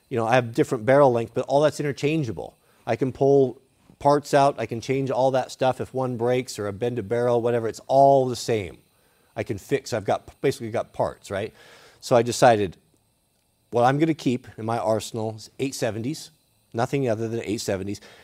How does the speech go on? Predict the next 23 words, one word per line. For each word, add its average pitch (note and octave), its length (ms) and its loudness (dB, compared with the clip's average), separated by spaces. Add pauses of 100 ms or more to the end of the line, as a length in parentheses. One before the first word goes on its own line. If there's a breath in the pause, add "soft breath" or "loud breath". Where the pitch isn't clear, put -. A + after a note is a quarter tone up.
And C3+ 60 -2
I'm D#3 80 2
not F3+ 180 0
saying E3 220 0
that's C#3+ 180 -2
the D3 80 2
only C3+ 180 0
brand, A#2+ 320 0
that's G2 140 -6
just C3 180 -4
what B2+ 160 -2
I A#2 140 0
decided G2 480 -4
on. C#2 200 -10 (140)
I'm A#2+ 160 -4
a A2+ 80 -4
Remington G#2 460 -6
guy. C#2 260 -8 (1600 soft breath)
Seven E3+ 440 4
hundred, D3+ 540 2 (920)
seven D3+ 360 4
hundred, A2+ 540 -2
um, F#2 540 -2